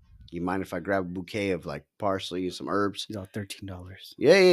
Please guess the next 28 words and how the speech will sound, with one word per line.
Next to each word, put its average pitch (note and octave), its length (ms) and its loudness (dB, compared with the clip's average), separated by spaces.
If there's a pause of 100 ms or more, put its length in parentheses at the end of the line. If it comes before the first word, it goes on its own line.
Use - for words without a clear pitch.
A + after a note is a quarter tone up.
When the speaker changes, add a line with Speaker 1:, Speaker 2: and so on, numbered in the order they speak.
Speaker 1:
yeah, A#2+ 60 8
no, G#2+ 200 -2
well, G2 360 2
he, E2+ 260 -12 (920)
I F2 100 -2
didn't C#2+ 160 -6
say F2 140 -6
how D#2 120 -8
much D2+ 200 -10
it C#2+ 40 -12
was, F#2 280 4
but F2+ 100 -2
I F2 40 0
was F2 80 -4
like, F2+ 160 -4 (280)
"You A2+ 80 0
mind C#3 200 8
if B2 100 -4
I B2+ 40 4
grab B2 400 4
this, C3 260 4
this, - 300 0
and B2+ 100 4
this?" F3 320 2 (560)
I - 60 -6
think F2+ 220 -6
I F2 40 -6
said - 140 -14